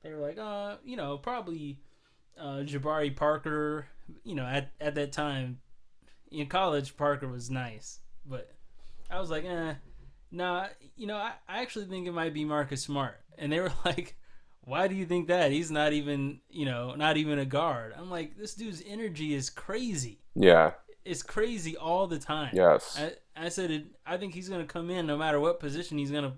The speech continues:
Speaker 1: play. He's gonna be the strongest person on the court. And he's just a beast." You're like, "Yeah, okay, whatever." And trust me, when I said that, I had so much doubt in my mind. And I think I,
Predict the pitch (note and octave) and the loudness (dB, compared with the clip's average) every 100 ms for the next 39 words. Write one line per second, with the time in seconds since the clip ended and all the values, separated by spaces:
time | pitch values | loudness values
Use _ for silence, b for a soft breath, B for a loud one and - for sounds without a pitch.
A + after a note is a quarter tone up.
0 | - - D#3+ F3+ C#3+ C3+ D3+ D3 D3 C#3 | -10 -6 -2 0 0 -2 -2 -2 -4 -6
1 | - - - C#3 - D#3+ E3+ D#3+ C#3+ - | -12 -16 -8 -6 -2 0 2 0 -2 0
2 | D#3 E3 C#3+ C#3 C3+ B2 - E3 C3+ C3+ | -2 0 -2 -2 -2 -4 -2 0 0 -2
3 | - - - - - - - D3+ D#3+ F#3 | -8 -12 -18 -20 -20 -16 -4 -2 -2 -4
4 | F3+ D3 C#3 A3+ F#3+ G#2 - - - - | -2 -2 -2 -2 -4 -8 -14 -16 -20 -18
5 | - - - - B2 A#2+ B2 B2 A#2+ C3 | -18 -18 -20 -16 -12 -10 -8 -8 -6 -6
6 | C3+ B2 B2+ B2+ A2 A2 G#2+ _ - - | -8 -8 -6 -8 -10 -14 -20 _ -20 -20
7 | - F3+ E3+ F3 - - - - - - | -6 -2 -2 -4 -14 -20 -20 -20 -20 -12
8 | - A3+ A3+ D#3 D3 D#3 F#3+ - F#3 D3 | 0 0 2 0 0 0 0 0 -2 0
9 | C3+ B2+ - D3 E3+ F3+ D#3 - - D#3+ | 0 -2 -8 -2 0 0 0 0 2 2
10 | E3 D3+ D3 C3+ C3 D3 D#3+ - D3 C#3 | 2 0 0 0 2 2 0 -4 -2 0
11 | C3+ C3+ D#3+ F3+ F#3 - - - - - | 0 0 -2 -4 -8 -14 -20 -20 -20 -4
12 | D#3 E3 E3 A3+ G3+ E3 D#3+ | 0 0 -2 -4 0 0 0